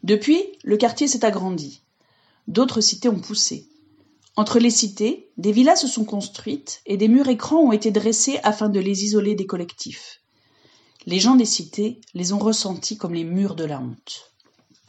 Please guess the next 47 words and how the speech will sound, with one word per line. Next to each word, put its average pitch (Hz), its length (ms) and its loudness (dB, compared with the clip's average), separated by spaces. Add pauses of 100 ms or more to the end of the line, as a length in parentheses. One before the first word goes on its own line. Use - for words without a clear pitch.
(880)
Et 190 100 -2
puis 277 140 4
les 254 120 6
routes 277 220 2
ont 247 100 6
été 220 200 2
faites, - 520 -10 (320)
cisaillant 233 460 2
le 190 100 0
quartier, - 560 -8 (340)
incitant 233 400 2
à 277 80 8
des 220 80 4
vitesses 208 460 -2
élevées 262 460 4
au 214 80 4
ras 233 160 2
de 214 80 2
certains 202 360 -2
immeubles. 170 540 -8 (1200)
Une 220 140 6
dame 302 180 6
de 262 80 4
la 220 80 2
Petite 226 260 -2
Censive 233 380 0
s'indigne. 170 640 -4 (600)
On 240 60 2
se 277 140 4
demande 320 380 6
comment 254 200 6
il 247 100 8
n'y 233 120 6
a 226 40 2
pas 240 140 2
eu 240 60 6
de 220 80 2
gosses 220 260 2
écrasés. 190 500 -4 (560)
Pour 262 200 2
nous, 254 160 10
la 220 100 4
première 220 320 0
chose, 320 360 2
c'est - 160 2
le 220 100 6
danger. 214 460 0